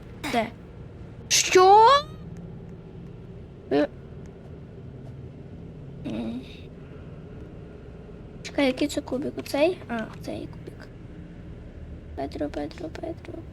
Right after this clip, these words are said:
Окей, ось цей кубик. Окей, той небезпечний. Ти теж небезпечно. Окей, цей. Стоп! Ш-,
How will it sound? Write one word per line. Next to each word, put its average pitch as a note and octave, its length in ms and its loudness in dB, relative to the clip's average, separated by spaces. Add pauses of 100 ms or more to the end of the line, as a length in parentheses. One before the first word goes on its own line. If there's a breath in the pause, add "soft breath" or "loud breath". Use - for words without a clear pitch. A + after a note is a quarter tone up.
(1500)
Окей, B3+ 400 -2
ось - 80 -8
цей - 200 -6
кубик. - 400 -8 (3750)
Окей, C#4 280 -2
той C#4 380 0 (400)
небезпечний. C#4 1040 -2 (1300)
Ти D4 120 6
теж C4 300 -2
небезпечно. C4+ 680 -6
Окей, C4 300 -4 (180)
цей. A#3+ 320 -2 (1500)
Стоп! E4 380 12
Ш-, - 220 0